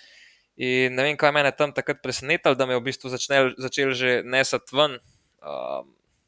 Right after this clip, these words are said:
iz ceste dol, v bistvu po grabnu, in sem nekako šusil, da sem se lahko ujel, odpel obe noge naenkrat in valjda je bil tak na-, ne-, na-,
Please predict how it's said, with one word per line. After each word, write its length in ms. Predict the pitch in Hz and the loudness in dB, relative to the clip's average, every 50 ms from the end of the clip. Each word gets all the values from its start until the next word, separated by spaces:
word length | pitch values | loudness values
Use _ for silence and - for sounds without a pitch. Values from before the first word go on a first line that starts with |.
| _ _ _ _ - - - _ _ - | _ _ _ _ -20 -20 -20 _ _ -16
iz 100 | - - | -10 -2
ceste 340 | - 143 127 - - 127 | 0 0 0 2 0 0
dol, 240 | 120 139 139 131 127 120 | 4 6 6 6 4 2
v 60 | 123 | -2
bistvu 220 | 117 - - 123 107 | -4 -6 -6 -12 -12
po 160 | - 127 120 | -8 -4 0
grabnu, 420 | 113 127 147 170 160 151 143 120 - _ - | 4 4 6 6 4 2 -2 -8 -10 _ -16
in 120 | 127 120 | -14 -10
sem 280 | - - 120 117 117 117 | -8 -6 -6 -6 -6 -6
nekako 640 | 117 117 - 131 127 - - - 123 120 117 113 - _ _ - | -2 2 4 4 4 4 0 -8 -8 -6 -8 -8 -10 _ _ -16
šusil, 480 | - - - 143 135 - - 131 123 120 | -12 -10 -8 -8 -8 -8 -8 -8 -8 -6
da 80 | 117 - | -6 -8
sem 140 | - 127 | -8 -8
se 120 | - - 123 | -6 -4 -2
lahko 420 | 123 131 127 120 - - - _ - | 0 0 0 -2 -4 -10 -20 _ -14
ujel, 380 | - 120 127 135 131 120 113 110 113 | -8 -4 0 2 2 2 0 -2 -6
odpel 340 | 113 - - - 139 127 123 | -10 -6 0 0 2 2 2
obe 200 | 120 117 131 131 | 2 2 2 4
noge 320 | 127 127 127 120 120 117 | 6 4 4 6 4 2
naenkrat 640 | 113 110 123 151 165 - - - - - - - _ _ _ _ _ _ _ _ _ _ _ - | 2 4 4 4 2 2 0 -4 -4 -4 -18 -20 _ _ _ _ _ _ _ _ _ _ _ -14
in 160 | 123 120 117 | -12 -4 2
valjda 260 | 123 123 120 117 117 | 4 6 6 6 4
je 40 | 117 | 2
bil 120 | 107 113 | 0 -2
tak 220 | - 110 110 - - | -2 -2 -2 -2 -4
na-, 220 | 120 123 120 113 117 _ | -8 -6 -6 -6 -8 _
ne-, 240 | - 113 123 120 120 | -12 -4 -2 -2 0
na-, 580 | 120 117 117 117 113 113 113 113 110 110 107 | 2 2 4 4 6 6 6 4 4 2 0